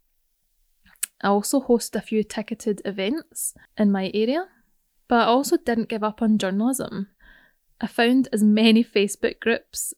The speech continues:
as possible. There's loads of Facebook groups for journalists where there's editors looking for writers. So I joined as many of them as possible. I also got in contact with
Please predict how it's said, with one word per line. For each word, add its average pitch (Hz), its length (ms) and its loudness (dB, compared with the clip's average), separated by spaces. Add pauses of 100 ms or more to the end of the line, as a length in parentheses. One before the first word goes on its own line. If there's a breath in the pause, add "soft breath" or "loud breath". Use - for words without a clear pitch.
as 208 140 -2
possible. 208 640 -4 (460 loud breath)
There's 196 160 -2
loads 196 280 0
of 180 80 -8
Facebook 180 400 -8
groups - 300 -6
for 208 140 -4
journalists 208 640 -2
where 185 320 -2
there's 185 260 -8
editors 196 500 -6
looking 196 300 -6
for 175 380 -6
writers. 196 640 -6 (240)
So 185 300 -4
I 208 80 0
joined 202 320 0
as 214 100 -2
many 190 260 -2
of 185 60 -8
them 175 160 -8
as 180 120 -12
possible. 185 640 -4 (460 loud breath)
I 208 40 2
also 214 280 2
got 208 240 -4
in 196 100 -4
contact 202 500 -4
with 202 120 -8